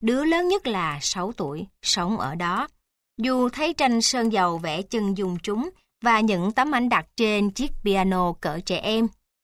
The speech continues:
chị tôi rất tự hào về vẻ hào nhoáng sành điệu của ngôi nhà.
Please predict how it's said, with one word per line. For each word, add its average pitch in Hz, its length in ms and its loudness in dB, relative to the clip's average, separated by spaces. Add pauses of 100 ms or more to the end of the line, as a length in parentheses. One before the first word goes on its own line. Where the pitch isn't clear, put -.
(260)
chị 233 140 4
tôi 233 380 4
rất 349 240 0
tự 208 160 4
hào 196 480 4
về 180 420 -2
vẻ 165 200 -4
hào 202 380 -4
nhoáng 180 400 0
sành 165 280 -4
điệu 156 240 -4
của 147 300 -4
ngôi 226 260 0
nhà. 165 400 -2